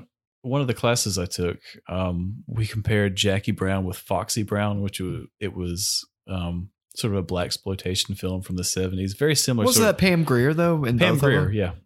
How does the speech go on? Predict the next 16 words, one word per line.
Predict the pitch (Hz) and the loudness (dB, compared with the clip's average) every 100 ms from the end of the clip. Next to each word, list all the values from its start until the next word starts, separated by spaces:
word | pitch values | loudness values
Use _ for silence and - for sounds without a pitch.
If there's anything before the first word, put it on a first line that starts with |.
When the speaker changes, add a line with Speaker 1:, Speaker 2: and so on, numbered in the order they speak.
| - | 0
Speaker 2:
Who's | 147 | 2
from | - 131 | 4 2
North | 113 104 | 2 0
Carolina? | - 98 90 87 104 - | 0 0 0 -2 -4 -6
Speaker 1:
Yeah. | 170 147 | -4 -2
Speaker 2:
I | |
think | 311 | 2
she's | - | 2
from | - 110 | 2 0
Winston. | 127 143 - 113 117 _ _ _ - | 2 2 0 -2 -4 _ _ _ 0
Speaker 1:
Uh, | 170 202 202 196 190 170 - 143 139 | 2 4 4 2 2 -8 -18 -12 -2
somewhere | - 208 190 | 0 2 2
clo-, | - 147 - | 2 0 -2
pretty | - 131 | 0 0
close, | - 123 101 113 | 2 2 2 2
yeah. | 101 92 | 2 2